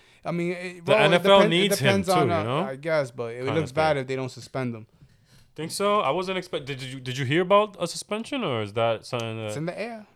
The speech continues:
Speaker 2: Okay.
Speaker 1: It's in the air.
Speaker 2: I knew you have your sources.
Speaker 1: And you know what? He
Speaker 2: <laughs>
Speaker 1: might,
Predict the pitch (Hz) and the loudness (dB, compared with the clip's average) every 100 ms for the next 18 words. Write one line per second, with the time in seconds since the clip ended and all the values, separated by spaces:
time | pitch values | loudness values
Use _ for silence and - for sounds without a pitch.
0 | - 92 107 85 80 _ - 120 135 147 | -12 -12 -8 -8 -10 _ -16 -12 -10 -8
1 | 170 127 107 123 151 143 117 104 - 107 | -8 -8 -10 -8 0 2 2 -2 -2 -2
2 | - 85 170 196 214 208 254 214 220 165 | -4 -6 -2 2 4 4 2 0 4 4